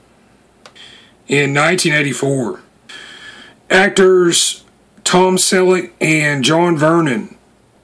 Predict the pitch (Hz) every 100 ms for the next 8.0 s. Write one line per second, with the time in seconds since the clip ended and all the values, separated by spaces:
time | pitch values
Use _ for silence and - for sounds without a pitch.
0 | _ _ _ _ - 165 185 165 131 165
1 | 170 170 170 - - 160 160 143 117 165
2 | 156 156 160 160 156 156 - _ _ _
3 | - 139 160 165 - 160 156 151 156 -
4 | - - - - 143 131 - 170 175 -
5 | - - - - - _ _ _ _ _
6 | _ - 139 135 135 143 160 151 170 156
7 | 127 156 151 139 131 131 135 123 101